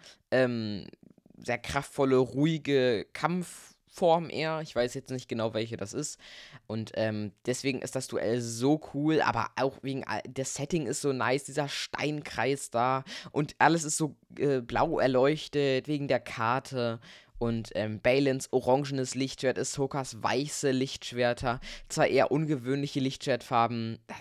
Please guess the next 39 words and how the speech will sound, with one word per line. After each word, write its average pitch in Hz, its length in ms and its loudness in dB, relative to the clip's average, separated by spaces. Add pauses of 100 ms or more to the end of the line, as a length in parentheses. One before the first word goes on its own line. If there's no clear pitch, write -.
alles 110 500 -8 (160)
richtig, - 540 -8 (200)
richtig 110 340 -10
nice. 98 440 -4 (440)
Und, 113 420 -4
ähm, 98 600 -4 (280)
genau. 98 360 -6 (120)
Es - 160 -8
geht 135 180 0
dann 131 240 2
ja 120 140 8
aber 123 180 6
noch 107 180 0
weiter. 131 540 2 (320)
Die 117 140 -10
kämpfen, 135 720 0
äh, 107 300 0
ja 92 280 0
eigentlich 135 420 0
ziemlich 120 340 -2
lange 117 340 0
schon. 180 400 -2 (320)
Balin 147 280 4
macht - 260 4
auch, 151 160 6 (100)
das 127 200 -8
habe 135 100 0
ich 135 100 -6
grad 139 160 -2
gar 127 100 4
nicht 127 140 -6
erwähnt, 120 380 -4 (140)
Balin 120 320 0
hat 139 200 -4
zwar 156 140 0
diese 131 220 -2
eher 120 180 4
ruhige 135 440 -2
Kampfweise, 160 1200 2